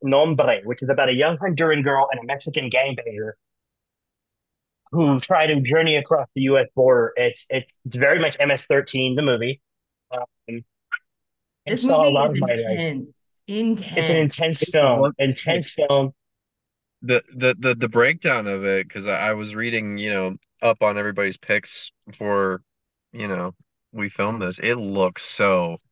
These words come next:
Speaker 3: intense. Like, it definitely looked like one of those films where it's like, "Oh, man, this is gonna be a,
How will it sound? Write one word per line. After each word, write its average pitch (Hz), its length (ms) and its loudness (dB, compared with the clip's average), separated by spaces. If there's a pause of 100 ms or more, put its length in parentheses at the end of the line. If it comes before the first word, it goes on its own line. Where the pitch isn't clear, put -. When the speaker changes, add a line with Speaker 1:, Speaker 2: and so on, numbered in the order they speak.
(520)
Speaker 3:
intense. 95 720 -8 (520)
Like, 107 140 -4
it 101 100 -2
definitely 107 400 0
looked 95 280 -2
like 95 160 0
one 98 100 -2
of 95 80 -2
those 92 180 -2
films 95 280 -6
where 92 80 -4
it's 87 100 -8
like, 90 160 -2
"Oh, 95 360 2
man, 87 340 -4
this 90 200 -10
is 95 140 -8
gonna 90 220 -4
be 87 200 -2
a, 82 180 -2